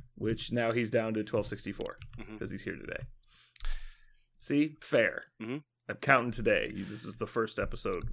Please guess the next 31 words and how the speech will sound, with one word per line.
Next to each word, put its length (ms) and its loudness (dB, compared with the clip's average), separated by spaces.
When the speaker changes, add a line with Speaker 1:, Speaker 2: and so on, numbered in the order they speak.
Speaker 1:
you're 100 -6
working 300 -6
off. 180 -4
Speaker 2:
I, 180 12
I'm 120 12
kind 160 4
of 80 -2
counting 320 10
on, 260 8
like, 360 6
the 80 4
number 240 2
of 60 2
probationary 460 6
episodes. 360 2
Once 140 0
I 40 4
reach 260 0
a 40 0
certain 400 0
peak, 380 2
it'll 160 8
be 100 6
kinda 280 4
like, 380 4
you 120 8
know, 120 12
when 140 10
a 60 8
mass 440 8
murderer 600 2